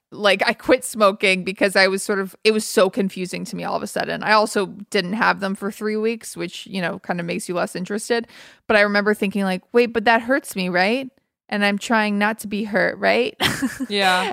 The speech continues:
Speaker 1: But it's really funny 'cause once I had a rare, great doctor's appointment, usually they left me in tears and just, I was distraught afterwards. And, and once I met a doctor I really liked who,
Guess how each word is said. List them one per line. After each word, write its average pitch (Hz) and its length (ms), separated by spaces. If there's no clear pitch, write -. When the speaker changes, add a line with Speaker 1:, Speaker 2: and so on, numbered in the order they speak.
Speaker 1:
But 247 100
it's 233 100
really 262 180
funny 226 220
'cause 302 160
once 220 260
I 226 80
had 214 160
a 202 240
rare, 220 420
great 196 380
doctor's 226 380
appointment, 254 520
usually 202 360
they 190 240
left 180 520
me 180 120
in 175 140
tears 190 560
and 180 340
just, - 320
I 190 140
was 180 180
distraught 190 460
afterwards. 233 500
And, 185 100
and 180 220
once 180 240
I 190 100
met 175 260
a 190 40
doctor 196 380
I 180 60
really 180 260
liked 247 440
who, 180 320